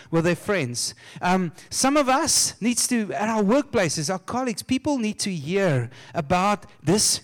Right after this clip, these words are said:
good news. We heard the testimonies this morning. People need to hear about Jesus. And they not only need to hear, we need to walk with them.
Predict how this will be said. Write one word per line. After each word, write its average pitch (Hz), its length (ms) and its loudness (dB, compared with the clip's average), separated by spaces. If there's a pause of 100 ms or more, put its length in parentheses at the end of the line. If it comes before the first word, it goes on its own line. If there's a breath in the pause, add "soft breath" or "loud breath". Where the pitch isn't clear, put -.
good 180 240 2
news. 160 560 0 (180 soft breath)
We 208 140 2
heard 277 220 2
the 262 100 -2
testimonies 220 540 -2
this 180 140 -8
morning. 170 240 -4
People 285 540 -4 (160 loud breath)
need 233 240 -2
to 214 180 -4
hear 208 480 -4 (180 loud breath)
about 185 320 -6
Jesus. 214 580 -4 (200 loud breath)
And 233 180 0
they 247 120 4
not 240 420 0
only 277 460 4 (400 loud breath)
need 208 220 0
to 220 120 0
hear, 175 400 2 (320 loud breath)
we 196 120 4
need 214 220 -2
to 214 120 0
walk 175 480 0
with 190 180 -4
them. 117 360 -4